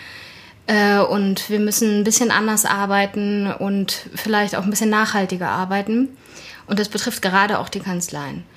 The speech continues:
Und, äh, ich glaube, ähm, wir aus dem Arbeitsrecht sind vielleicht deshalb gerade prädestiniert, darüber zu sprechen,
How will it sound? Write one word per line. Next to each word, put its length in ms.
Und, 320
äh, 240
ich 160
glaube, 720
ähm, 1120
wir 320
aus 120
dem 80
Arbeitsrecht 520
sind 140
vielleicht 320
deshalb 340
gerade 220
prädestiniert, 680
darüber 260
zu 140
sprechen, 560